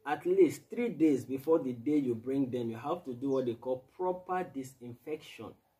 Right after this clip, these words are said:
Whether you are an organic farmer or an inorganic farmer, Now, some people get it wrong. They'll say, "Because I'm into organic farming, I cannot use the simple disinfectant we have in the market, which is the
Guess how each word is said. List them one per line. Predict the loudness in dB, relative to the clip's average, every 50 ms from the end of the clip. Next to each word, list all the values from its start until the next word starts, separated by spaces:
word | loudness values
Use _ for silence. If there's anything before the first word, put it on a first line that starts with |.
| _ _ _ _ _ _ _ _ _
Whether | -4 0 2 4 6 8 8 8
you | 8 6
are | 6 4
an | 2 0 -2 -2 -4 -4
organic | -2 -2 -2 0 0 0 0 0 -2 -4
farmer | -4 -2 0 0 2 0 0 0 -2 -2 -6 -12 _ _ _ -20 -20 -12
or | -6 -6 -6 -4
an | -4 -6 -6 -6 -2
inorganic | 0 0 0 -2 -4 -6 -8 -6 -4 -2 -2 0 0 -2 -2
farmer, | -6 -8 -8 -6 -4 -6 -6 -8 -10 -14 _ _ _ _ _ -4
Now, | 0 0 2 4 2 2
some | 2 0 0 -2 2 2
people | 2 2 4 2 2
get | 4 2 2 2 0
it | -2 -4 -4 -6 -4
wrong. | -4 -2 -2 -4 -4
They'll | -6 -6 -4
say, | 0 0 2
"Because | 2 0 -2 -2 0 0 0 0 0
I'm | -2 -2 0 0
into | 0 0 0 0 0
organic | 0 0 -2 -2 -2 0 2 2 0 0 -2
farming, | -6 -4 -2 0 2 2 4 2 2 0 -4 -10 -20 -20 -20 _ _ -12
I | -12
cannot | -8 -6 -4 -2 0 2 6 6 6 6
use | 6 4 4 2
the | 0 -4
simple | -8 -6 -2 -2 0 0 0 0 2 4 6 6 8 6 6 4
disinfectant | 2 -2 -4 -4 -6 -6 -4 -4 -4 -4 -4 -2 -2 -2 -2 -2 -2
we | -4 -4 -2
have | -2 -2 -2 -2
in | -2 -4 -6
the | -6 -8
market, | -6 -6 -6 -6 -6 -4 -2 -2 -2 -2 -6 -14 _ _ _ _ _
which | -4 -2 -2 0 0
is | -2 -4 -4 -6
the | -10 -12 -12 -10 -10 -10 -10 -10 -10